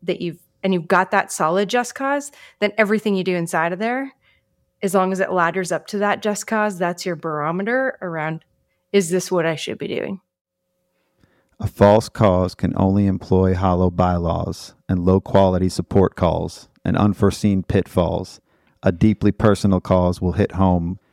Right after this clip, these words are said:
Speaker 2: As humans, we are fallible. Our choices make ripples. I voice this with riddles.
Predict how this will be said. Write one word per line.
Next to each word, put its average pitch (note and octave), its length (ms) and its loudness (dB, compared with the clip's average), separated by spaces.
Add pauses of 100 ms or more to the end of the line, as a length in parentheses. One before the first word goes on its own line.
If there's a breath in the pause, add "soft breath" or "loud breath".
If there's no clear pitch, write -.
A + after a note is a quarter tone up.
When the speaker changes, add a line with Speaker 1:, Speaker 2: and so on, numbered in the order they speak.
Speaker 2:
As F#2 180 -2
humans, G#2+ 400 2
we G2 140 4
are F#2 160 2
fallible. F2+ 720 0 (380)
Our F#2 120 2
choices F#2+ 500 2
make F#2 180 0
ripples. F2 580 0 (520)
I F#2 80 2
voice F#2 340 4
this - 220 0
with F#2+ 140 -2
riddles. F2 600 -2